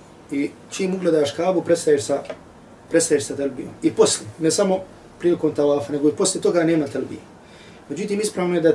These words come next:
da se telbija uči na hadžu sve do kada? Sve do prvog bacanja. Kad baciš prvi kamenčić, tada prestaje, tada je prestaje učenje, tada prestaje učenje telbije. Ovaj hadis govori,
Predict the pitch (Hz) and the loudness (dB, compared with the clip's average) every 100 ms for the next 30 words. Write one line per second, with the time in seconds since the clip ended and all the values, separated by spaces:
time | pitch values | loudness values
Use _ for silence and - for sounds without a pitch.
0 | - 151 151 165 - 214 175 170 - 185 | 2 0 2 0 0 0 4 2 2 -4
1 | 160 151 147 196 185 156 208 262 - - | -2 -2 0 -2 -2 0 -2 -2 -6 -2
2 | 170 160 196 185 208 233 - - - - | 2 4 4 6 6 4 -4 -20 -20 -20
3 | - - - - - - - 196 175 220 | -20 -20 -20 -20 -20 -14 -4 0 2 4
4 | 175 156 147 - 123 117 107 - - - | 4 4 2 -4 -6 -10 -14 -18 -20 -20
5 | - - - 160 196 208 175 160 202 180 | -20 -18 -4 4 6 6 4 -2 0 0
6 | 156 160 202 196 240 - - - 185 165 | 0 0 0 -2 -4 -6 -12 -2 0 2
7 | 180 185 - 165 180 - - - 175 165 | 0 -2 2 4 4 0 -12 -2 2 4
8 | 156 185 - 160 160 170 165 165 190 - | 4 2 4 4 4 -2 0 0 0 -6
9 | - - - 175 156 175 160 - 160 165 | -20 -12 0 2 2 0 0 -2 -2 0
10 | 165 180 - - - - 151 135 123 110 | 0 -2 -6 -20 -20 2 2 4 -2 -8
11 | - - - - - - 208 277 220 240 | -16 -20 -20 -20 -18 2 6 8 6 6
12 | 254 202 240 226 196 208 254 | 2 0 2 4 4 2 -2